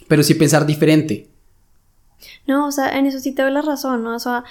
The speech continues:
Speaker 2: a lo que me refiero es como no muy drástico de, o sea, "Me voy", pero obviamente tú puedes manejar ese pensamiento, decir, en mis situaciones son un poco, o sea, son muy difíciles, eh, pero puedo, digamos, ahorrar, yo qué sé, al mes puedes ahorrarte, digamos,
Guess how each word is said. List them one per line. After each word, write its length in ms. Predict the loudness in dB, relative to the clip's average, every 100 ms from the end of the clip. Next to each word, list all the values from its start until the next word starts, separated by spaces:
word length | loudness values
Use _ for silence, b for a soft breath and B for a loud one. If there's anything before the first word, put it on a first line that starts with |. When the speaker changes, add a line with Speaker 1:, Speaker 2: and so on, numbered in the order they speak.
| B -2
Speaker 2:
a 60 | 0
lo 100 | 2
que 80 |
me 80 | 0
refiero 120 | -2
es 80 | -4
como 160 | -2 0
no 100 | 2
muy 160 | 2
drástico 480 | 2 -2 -4 -6 -2
de, 380 | 0 0 -2 -4
o 80 | -4
sea, 120 | -4
"Me 120 | -2 0
voy", 220 | 0 0
pero 260 | 0 -2 -4 B B B
obviamente 280 | 2 4 4
tú 160 | 0 2
puedes 180 | 2 2
manejar 300 | 0 -2 -2
ese 140 | -2
pensamiento, 680 | -2 -4 -4 -4 -4 -4 -4
decir, 400 | -4 -4 -6 -8 _ _ _ _ _ _ -20 -20 2
en 120 | 4
mis 100 | 6
situaciones 360 | 4 0 0 0
son 120 | -2
un 40 |
poco, 240 | -2 -4 -4
o 60 |
sea, 120 | -2
son 160 | 2 2
muy 120 | 2
difíciles, 800 | 0 -4 -6 -6 -4 -4 -6 -12 _ b b b b -20 -18 0
eh, 500 | 2 4 2 0 -2
pero 260 | 2 2 2
puedo, 160 | 2 4
digamos, 400 | 4 2 0 -2
ahorrar, 300 | -2 -2 -2
yo 160 | -4
qué 100 | -4
sé, 120 | -2
al 160 | 0 0
mes 200 | -2 -6
puedes 300 | -4 -4 -4
ahorrarte, 360 | -4 -4 -4 -4
digamos, 680 | -2 -4 -4 -6 -10 -14